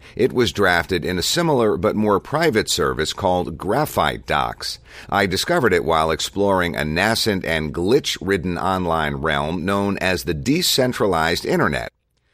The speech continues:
Proponents, as varied as privacy activists and marquee venture capitalists, talk about the decentralized internet as a kind of digital Garden of Eden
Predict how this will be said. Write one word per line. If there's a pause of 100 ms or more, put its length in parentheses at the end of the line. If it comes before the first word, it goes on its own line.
(120)
Proponents,
as
varied
as
privacy
activists
and
marquee
venture
capitalists,
talk
about
the
decentralized
internet (260)
as
a
kind
of
digital
Garden
of
Eden